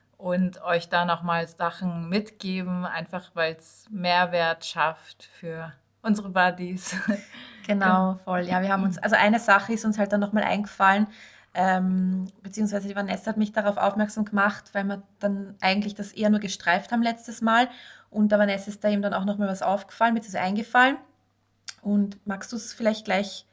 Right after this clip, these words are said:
Speaker 1: Ja, gern. Und zwar, ähm, hatte mich ja die Jenny gefragt, ob mir das,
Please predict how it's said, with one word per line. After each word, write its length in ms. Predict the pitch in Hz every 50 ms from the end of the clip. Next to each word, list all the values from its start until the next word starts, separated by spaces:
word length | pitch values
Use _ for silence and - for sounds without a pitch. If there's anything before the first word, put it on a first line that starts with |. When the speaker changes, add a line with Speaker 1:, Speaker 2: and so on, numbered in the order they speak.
| _ _ _ _ _ _ _
Speaker 1:
Ja, 200 | - 170 185 202
gern. 260 | 214 226 220 185 165 - - - _ - _
Und 140 | - 185 196
zwar, 460 | 196 - 175 180 175 175 180 175 - -
ähm, 400 | 165 165 160 170 165 165 160 160
hatte 180 | 180 180 202
mich 120 | 208 208 208
ja 80 | 196 185
die 360 | 180 185 185 180 175 170 - _
Jenny 260 | - 170 180 214 226 220
gefragt, 680 | 214 202 202 - - - 131 139 147 190 196 - - -
ob 300 | - 165 170 170 170 170 _ _ -
mir 220 | 180 165 160 170
das, 460 | 170 - 175 170 170 - - - _